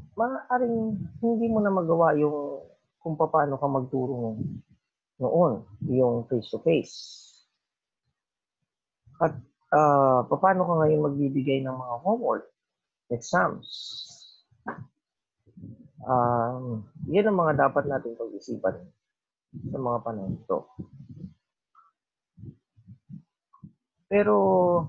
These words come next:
naisip mo na ba kung, ah, ganito ang sitwasyon mo?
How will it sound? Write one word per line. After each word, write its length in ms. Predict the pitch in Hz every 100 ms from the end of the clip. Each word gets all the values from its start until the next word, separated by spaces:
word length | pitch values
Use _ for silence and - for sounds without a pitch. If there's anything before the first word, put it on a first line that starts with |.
| - 190
naisip 400 | 240 240 233 226
mo 160 | 202
na 80 | 190
ba 220 | 196 175
kung, 340 | 170 160 151 135 - - _ - - - 185
ah, 180 | 175 160
ganito 340 | 165 185 175
ang 160 | 139 -
sitwasyon 420 | 143 151 151 185
mo? 100 | 175